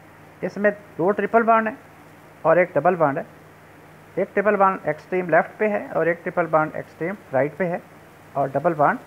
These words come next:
दरमियान में है। तो इसमें triple bond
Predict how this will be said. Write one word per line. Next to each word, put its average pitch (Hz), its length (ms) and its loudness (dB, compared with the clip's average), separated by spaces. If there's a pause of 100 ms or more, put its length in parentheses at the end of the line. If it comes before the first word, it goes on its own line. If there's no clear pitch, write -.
(200)
दरमियान 135 380 -2
में 196 120 -2
है। 185 120 -4 (1000)
तो 175 240 2 (1120)
इसमें 180 300 -6 (1800)
triple 240 240 4
bond 214 280 4